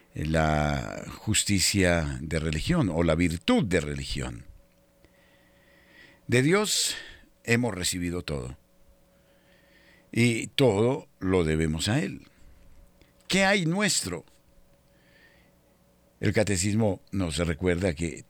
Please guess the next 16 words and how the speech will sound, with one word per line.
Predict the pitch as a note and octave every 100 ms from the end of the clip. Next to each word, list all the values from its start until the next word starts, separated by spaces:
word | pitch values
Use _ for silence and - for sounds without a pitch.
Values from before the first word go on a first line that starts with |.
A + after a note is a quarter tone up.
| -
todo | A2 F#2+ F2+
es | F#2 D#2+
del | F2+
Señor. | D#2+ D#2+ D2+ D2+
Lo | F#2
único | E3 F#3+ C#3+ G#2
nuestro, | G2 F2+ - D3 D3+ D3+ _ _ _ _ - - _
lo | - D2+
que | E2+
nos | E2+ -
pertenece | G2 F2 F#2+ B2+ D#3+ G#2+
a | F#2+
nosotros, | - F#2+ - C3 - - _ _ - _ _
es | -
el | G2
pecado. | D#2 E2+ E2+ D2 D2 C#2+